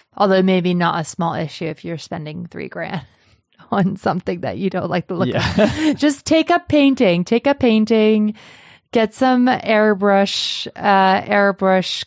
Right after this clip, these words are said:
Speaker 1: equipment,
Speaker 2: Buy
Speaker 1: and
Speaker 2: two of
Speaker 1: just
Speaker 2: them so you can
Speaker 1: airbrush
Speaker 2: have
Speaker 1: it.
Speaker 2: one green and one ye-,
Speaker 1: Yeah.
Speaker 2: one blonde.
Speaker 1: Yeah, exactly.
Speaker 2: And you'll be fine.
Speaker 1: Yeah, you'll be, you'll be totally okay.
Speaker 2: But yeah, now that Lauren has finished gushing about
Speaker 1: Yes.
Speaker 2: the,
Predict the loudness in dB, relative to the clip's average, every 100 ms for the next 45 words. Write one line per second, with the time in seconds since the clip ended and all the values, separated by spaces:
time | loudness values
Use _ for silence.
0 | -6 -8 -4 -4 -2 0 0 -2 0 2
1 | 4 4 6 6 4 4 4 4 4 4
2 | 2 2 2 2 0 2 2 0 -2 0
3 | 0 2 2 2 2 4 4 4 4 2
4 | 2 -2 -8 -6 -2 0 0 -2 -4 -6
5 | -6 -8 -4 -4 -2 -6 -8 _ _ _
6 | _ _ _ _ -10 -8 -6 -4 -4 -6
7 | -10 _ -6 -2 -2 -2 -6 -6 -6 -6
8 | -8 -8 -10 -10 -8 -6 -4 -6 -6 -8
9 | -8 -8 -10 -16 _ _ 2 4 4 4
10 | 4 4 4 4 0 0 -2 0 -2 -8
11 | -12 -2 0 0 -2 -2 -2 -2 -2 0
12 | -2 -6 -6 -6